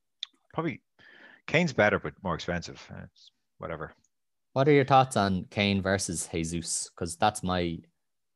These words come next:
Speaker 2: dilemma. Like, I'm getting rid of Kane for Jesus. Would I just be smarter just keeping the guy who's nailed and
Speaker 1: See, that's
Speaker 2: in
Speaker 1: what,
Speaker 2: great
Speaker 1: that's
Speaker 2: form?
Speaker 1: the, that's the thing that always haunts me. It's like where you switch a form player for a fixture player.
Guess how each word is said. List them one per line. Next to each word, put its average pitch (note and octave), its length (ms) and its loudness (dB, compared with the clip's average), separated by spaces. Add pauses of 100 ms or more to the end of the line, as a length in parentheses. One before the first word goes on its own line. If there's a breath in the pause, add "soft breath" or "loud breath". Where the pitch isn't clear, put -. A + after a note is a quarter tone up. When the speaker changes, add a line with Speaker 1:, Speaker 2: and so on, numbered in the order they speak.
(200)
Speaker 2:
dilemma. F2 400 0
Like, D#2 220 -6
I'm E2+ 160 -6
getting F#2 200 -2
rid F#2 140 2
of E2+ 60 -4
Kane F#2 260 -2
for F#2 300 -2 (140)
Jesus. E2+ 460 -6
Would F#2+ 100 -4
I F#2 60 0
just G#2 220 -4
be F2+ 300 -4
smarter F#2 720 -2
just E2+ 220 -10
keeping F2+ 340 -6
the E2 80 -6
guy E2+ 260 -4
who's E2+ 180 -8
nailed E2+ 400 -4
and D2+ 200 -10 (560)
Speaker 1:
See, B2+ 140 -8
that's C#3 260 2
Speaker 2:
in - 60 -8
Speaker 1:
what, C#3+ 140 2
Speaker 2:
great F#2+ 240 4
Speaker 1:
that's - 20 -18
Speaker 2:
form? G#2 320 4
Speaker 1:
the, G#2 180 -4 (180)
that's - 280 -6
the C#3+ 80 -8
thing B2+ 160 -4
that G#2 160 4
always F#2+ 220 2
haunts G2+ 340 0
me. E2 100 -6
It's D#2 140 -6
like E2 300 -2 (180)
where G2+ 120 -4
you F#2 120 -4
switch - 560 -2
a G2+ 80 -8
form A2 500 -6
player E2+ 360 -6
for F2 180 -8
a E2 40 -8
fixture - 360 -6
player. A#2 400 0